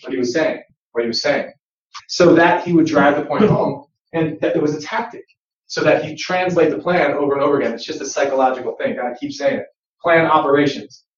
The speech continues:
Define operational goals and plans. So you have a plan, you translated the plan, you put the plan in place, you used your operational resources,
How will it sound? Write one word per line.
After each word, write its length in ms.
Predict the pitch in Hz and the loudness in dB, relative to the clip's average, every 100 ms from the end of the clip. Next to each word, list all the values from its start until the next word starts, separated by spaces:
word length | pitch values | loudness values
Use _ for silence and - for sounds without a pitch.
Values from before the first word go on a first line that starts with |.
| _ | _
Define 340 | 139 139 156 151 | -6 -2 0 0
operational 460 | 151 151 147 135 | 4 4 2 -2
goals 220 | 135 139 | -2 0
and 100 | 135 | 0
plans. 500 | 135 135 117 - - _ _ | -2 -4 -4 -10 -20 _ _
So 100 | - | 4
you 100 | 151 | 6
have 160 | 170 175 | 6 4
a 60 | |
plan, 340 | - 175 156 - - _ _ _ | 4 2 2 -2 -12 _ _ _
you 480 | 156 151 139 - - _ _ - | 6 8 8 2 -6 _ _ 0
translated 640 | 190 202 208 147 143 131 | 4 6 6 6 4 4
the 80 | 127 | 0
plan, 420 | 123 110 110 131 - _ | -6 -6 -8 -12 -16 _
you 460 | 147 160 139 131 - _ | 2 6 6 4 -6 _
put 160 | - 208 | 2 4
the 80 | 214 | 4
plan 240 | 196 170 | 4 4
in 100 | 147 | 4
place, 540 | 190 202 139 - - | 6 6 6 2 -6
you 120 | 135 156 | -4 -2
used 180 | 165 | 0
your 160 | 151 151 | 0 0
operational 500 | 151 156 151 143 135 | 0 2 0 0 -2
resources, 560 | 151 147 127 127 120 | -2 0 -2 -2 -6